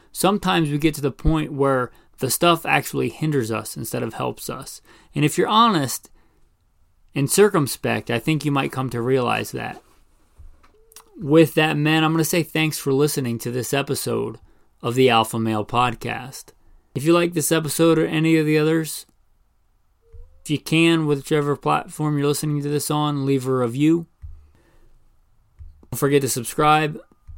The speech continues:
God's grace, hopefully some big announcements coming up soon on the podcast. And again, if you want more and want to support, go to good shepherd training dot com. There's a Patreon link on there.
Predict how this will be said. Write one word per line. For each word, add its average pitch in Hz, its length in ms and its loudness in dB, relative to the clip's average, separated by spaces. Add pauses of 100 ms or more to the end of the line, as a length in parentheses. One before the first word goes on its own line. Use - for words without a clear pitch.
(260)
God's 135 320 0
grace, 139 280 2
hopefully 139 320 0
some 117 240 -2
big 131 140 2
announcements 131 520 0
coming 131 320 -2
up 131 160 -6
soon 151 360 0
on 131 160 -4
the 120 60 -4
podcast. 139 840 -2 (1300)
And 147 100 2
again, 151 220 4
if 147 160 -2
you 165 340 2
want 165 320 0
more 165 540 4 (280)
and 143 140 0
want 156 160 2
to 143 40 0
support, - 600 0 (160)
go 147 160 0
to 139 80 2
good 135 260 0
shepherd 120 440 -4
training 107 400 -6
dot - 280 -8
com. 113 300 -8
There's 127 160 -4
a 131 60 -2
Patreon 143 640 0
link 139 200 -2
on 143 220 2
there. 143 320 -2